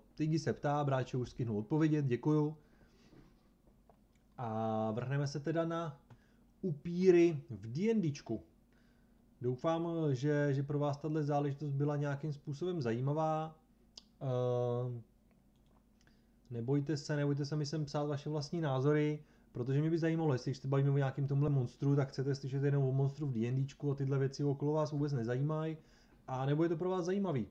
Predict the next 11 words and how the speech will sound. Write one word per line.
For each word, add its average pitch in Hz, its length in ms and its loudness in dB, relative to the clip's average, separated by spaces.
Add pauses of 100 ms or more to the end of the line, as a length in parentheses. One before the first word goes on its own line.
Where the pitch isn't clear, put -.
to, 127 100 -10
co 131 120 -10
jsme 139 160 -4
tady 139 140 0
dneska 131 420 -2
první 131 280 -2
půl 131 220 -4
hodinu 127 340 0
o 135 60 -2
upírech 135 440 0
řešili, 131 540 0